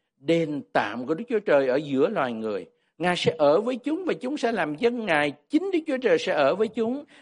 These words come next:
Ngài sẽ lau ráo hết nước mắt khỏi mắt chúng. Sẽ không có sự chết, cũng không có than khóc, kêu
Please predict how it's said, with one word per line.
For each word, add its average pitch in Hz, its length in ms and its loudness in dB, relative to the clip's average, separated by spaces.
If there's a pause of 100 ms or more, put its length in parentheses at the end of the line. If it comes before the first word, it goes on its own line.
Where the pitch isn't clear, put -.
Ngài 175 340 2
sẽ 185 180 -2
lau 240 440 2
ráo 254 500 0
hết 370 200 -2
nước 359 220 -6
mắt 359 160 -4
khỏi - 260 0
mắt 247 200 -8 (100)
chúng. 247 340 -8 (260)
Sẽ 208 120 4
không 277 240 -2
có 339 120 -2
sự - 160 -4 (200)
chết, 381 440 0
cũng 202 180 -6
không 214 160 -8
có 240 180 -4
than 269 360 -6
khóc, 269 280 -8 (380)
kêu 277 260 2